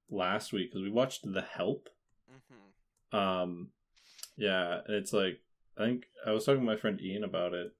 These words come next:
Speaker 1: 'cause, like, I think the thing <laughs> about The Help is that, like, it's a movie about, like, you know, like, you know, racial issues, but, like, half of the white characters are, like, the good ones that, like, "Oh, no, I'm actually, like,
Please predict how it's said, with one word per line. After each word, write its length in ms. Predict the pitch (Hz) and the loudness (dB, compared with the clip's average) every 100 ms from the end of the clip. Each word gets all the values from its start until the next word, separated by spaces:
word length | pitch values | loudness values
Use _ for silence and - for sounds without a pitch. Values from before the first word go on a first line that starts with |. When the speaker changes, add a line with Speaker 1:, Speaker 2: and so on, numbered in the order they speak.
| _ _ - | _ _ -10
Speaker 1:
'cause, 140 | 95 | -2
like, 280 | 90 87 - _ _ - | -2 -2 -6 _ _ -2
I 60 | 107 | 2
think 140 | 139 | 4
the 60 | 143 | 4
thing 200 | 147 120 | 4 2
<laughs> 60 | - | 4
about 160 | 135 | 6
The 100 | 127 | 6
Help 300 | 104 104 107 | 6 6 4
is 120 | 104 95 | 0 2
that, 180 | 92 90 | 2 2
like, 180 | 90 - - _ _ _ _ - | -2 -6 -20 _ _ _ _ -8
it's 160 | 139 | 0
a 40 | 202 | 6
movie 320 | 214 202 131 | 6 8 8
about, 300 | 104 95 87 | 8 6 4
like, 280 | 87 82 - _ - | 0 -2 -6 _ -6
you 100 | 95 | -4
know, 140 | 87 | 0
like, 240 | 87 85 - _ _ _ _ _ - | -2 -2 -10 _ _ _ _ _ -6
you 120 | 104 | -2
know, 220 | 87 87 - _ _ - | -2 -4 -10 _ _ -14
racial 540 | 107 101 87 - 92 98 | -2 0 2 0 -2 -2
issues, 640 | 85 - 82 87 - - _ _ - | -4 -4 -6 -6 -8 -10 _ _ -2
but, 100 | 95 | 2
like, 260 | 95 90 - _ _ - - | 2 0 -4 _ _ -6 4
half 280 | 101 98 | 4 4
of 180 | 113 107 | 0 2
the 100 | 107 | 2
white 300 | 98 87 87 | 4 2 -2
characters 480 | - 101 107 - 104 | 0 2 2 2 0
are, 80 | 95 | 2
like, 220 | 87 87 | 0 -2
the 220 | 92 90 85 | -4 -4 -4
good 220 | 90 92 | -4 -2
ones 380 | 95 107 113 - | -2 0 -2 0
that, 160 | 92 | 0
like, 160 | 87 92 | 0 0
"Oh, 200 | 104 98 | 2 2
no, 160 | 98 90 | 2 0
I'm 160 | 90 90 | 0 0
actually, 480 | 90 - 101 90 | -2 -2 0 0
like, 260 | 87 85 | 0 -2